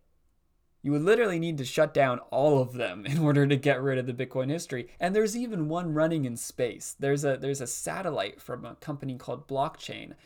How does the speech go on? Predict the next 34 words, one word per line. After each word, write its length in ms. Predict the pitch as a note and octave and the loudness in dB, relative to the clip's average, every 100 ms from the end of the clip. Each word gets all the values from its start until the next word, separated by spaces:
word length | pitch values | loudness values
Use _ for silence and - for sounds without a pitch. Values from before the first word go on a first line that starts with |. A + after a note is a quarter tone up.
| _ _ | _ _
that 300 | C3 B2+ B2+ | 2 2 2
is, 320 | C3 B2+ A#2 _ _ _ - | -2 -2 -6 _ _ _ -6
um, 440 | A#2 A2+ G#2+ A2+ _ _ _ _ | 0 0 -2 -10 _ _ _ _
running 320 | C#3 C#3+ C#3+ C#3 | 2 4 4 2
the 80 | |
network 460 | B2+ B2+ C3 C3+ C3 | 4 4 4 -2 -2
and 80 | B2+ | -6
has 280 | C3 B2 A#2+ | -2 -2 0
the 100 | B2 | -2
<laughs> 120 | C#3 | 0
database 560 | C3+ B2 C3 B2 - - | 0 2 2 2 -2 -2
in 160 | D3 D3 | 0 0
space. 480 | - - A#2 G#2 - | -2 -2 -2 -2 -4
I'm 140 | C3 | -4
sure, 320 | C#3 - E3+ E3 - | -2 2 0 0 -10
I'm 120 | - | -6
pretty 240 | C3+ G#3+ A#3+ | -4 -4 -6
sure 280 | - D#3+ D#3+ | -4 -2 -2
that, 160 | D3+ | -2
like, 220 | C3 B2 - | 0 0 0
someone 460 | - C#3+ D3 C#3+ C#3+ _ | -4 -2 0 -2 -4 _
buried 440 | C3+ C3 A#2+ C3+ C#3+ | -8 -4 -2 0 -2
a 60 | |
copy 640 | B2+ - C#3 C3 C3+ C3+ C3 _ _ | -4 -4 -6 -4 -4 -4 -6 _ _
in 400 | - B2+ B2 A#2+ _ | -6 -6 -6 -10 _
Antarctica 960 | G#2+ G#2+ - B2+ D3+ _ E3 F3 D#3+ D#3+ | -10 -10 -8 -6 -6 _ -10 -4 -4 -4
too, 480 | - D3+ D#3 D#3+ D#3+ _ _ _ | -6 -2 0 0 -2 _ _ _
um, 560 | - A2+ A#2 A2+ A2+ C3 _ _ _ | -6 0 0 0 -6 -10 _ _ _
although 220 | C3+ C3 | -2 -2
I'm 120 | A#2 | 0
not 220 | B2+ C#3+ D3 | -2 -4 -4
sure 600 | - C#3 C3+ C3+ C3+ C#3+ _ _ _ _ | -8 -4 -2 -2 -2 -8 _ _ _ _
if 260 | A#2+ B2+ - | -12 -12 -10
it's 560 | A2+ A2+ - - - | -8 -8 -14 -16 -18